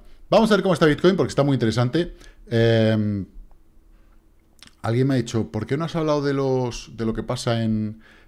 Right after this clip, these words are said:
en, eh, con las elecciones y tal, esto?". Porque muchas veces te metes en política,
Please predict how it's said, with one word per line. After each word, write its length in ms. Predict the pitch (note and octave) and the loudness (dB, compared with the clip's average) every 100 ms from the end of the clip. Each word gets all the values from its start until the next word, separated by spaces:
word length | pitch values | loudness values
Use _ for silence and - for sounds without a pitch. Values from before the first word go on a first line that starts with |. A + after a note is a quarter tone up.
| - | -12
en, 840 | G#2+ G#2 G2 F#2+ F#2+ F#2 F#2 F2+ E2+ _ _ _ _ _ _ _ _ _ - - - - | -6 -4 -2 -2 -4 -4 -4 -6 -10 _ _ _ _ _ _ _ _ _ -20 -20 -20 -20
eh, 300 | G#2+ F2+ F2+ - | -20 -18 -16 -8
con 120 | G2+ | -8
las 140 | - | -6
elecciones 500 | F2+ E2 B2 C3+ B2+ | -10 -10 -8 -6 -6
y 60 | G#2 | -4
tal, 140 | B2 | -2
esto?". 220 | - A#2 | -2 -4
Porque 140 | G2 F#2+ | -6 -6
muchas 220 | A2 A#2 A2+ | -6 -6 -6
veces 200 | - - - | -6 -8 -14
te 100 | - | -14
metes 200 | G#2+ A2+ | -12 -10
en 80 | A2+ | -8
política, 300 | G#2 B2 - | 0 8 8